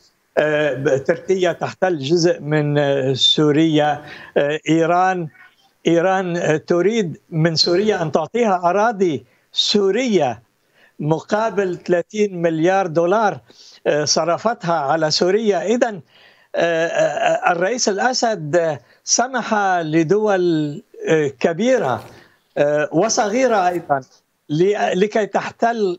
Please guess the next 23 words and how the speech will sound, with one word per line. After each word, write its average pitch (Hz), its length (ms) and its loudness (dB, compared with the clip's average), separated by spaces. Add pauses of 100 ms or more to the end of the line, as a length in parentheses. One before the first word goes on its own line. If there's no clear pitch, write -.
آه، 170 300 0
أجزاء 175 420 0
من 165 240 -2
بلاده. 160 720 2
روسيا 190 720 0
لها 180 300 0
قواعد 160 640 0
في 151 180 0
سوريا، 160 600 2 (420)
روسيا، 190 840 2
آه، 160 480 0
لها 185 480 0
اهتمام 180 480 -2
ببعض 170 500 0 (140)
ال-، 151 240 -2
آم، 151 560 0
الموارد 165 680 0 (480)
السورية. 185 560 0
إذن 208 420 0 (640)
فيك 240 280 0
تقولي 226 540 2 (120)
باع 190 580 0 (200)
أراضيه 170 1040 2